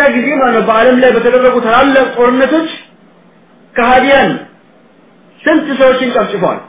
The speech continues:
እነዚህ ሰዎች ሃይማኖታቸው ሙስሊሞች ነበሩ? እነዚህ ገዳዮች ዛሬ፣ ዛሬ ስማቸውን የሚያጠፉ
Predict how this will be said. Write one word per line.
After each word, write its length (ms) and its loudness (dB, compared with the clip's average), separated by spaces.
እነዚህ 340 0
ሰዎች 260 0
ሃይማኖታቸው 600 -2
ሙስሊሞች 440 -2
ነበሩ? 280 0
እነዚህ 280 0
ገዳዮች 460 2
ዛሬ፣ 340 0
ዛሬ 260 2
ስማቸውን 440 2
የሚያጠፉ 400 0